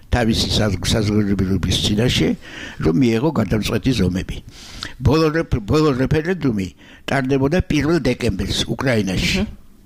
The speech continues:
Speaker 1: მან მოიწვია, მიღება მოუწყო უკრაინულ დიასპორას, რომელიც მრავალმილიონიანია კა-, კანადაში და თითქმის, თითქმის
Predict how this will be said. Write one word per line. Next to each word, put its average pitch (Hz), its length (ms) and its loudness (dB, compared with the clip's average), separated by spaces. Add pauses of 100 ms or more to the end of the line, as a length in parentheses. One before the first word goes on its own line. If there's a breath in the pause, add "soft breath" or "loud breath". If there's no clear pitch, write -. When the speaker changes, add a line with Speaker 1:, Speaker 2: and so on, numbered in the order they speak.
(1300 loud breath)
Speaker 1:
მან 175 220 4 (160)
მოიწვია, 117 760 2 (720 loud breath)
მიღება 120 440 2
მოუწყო 110 540 2 (140)
უკრაინულ 113 600 2
დიასპორას, 117 800 2 (640 loud breath)
რომელიც 131 480 2
მრავალმილიონიანია 127 1400 2
კა-, 123 320 -2
კანადაში 123 720 0
და 160 120 0
თითქმის, - 440 0 (320)
თითქმის 135 520 -2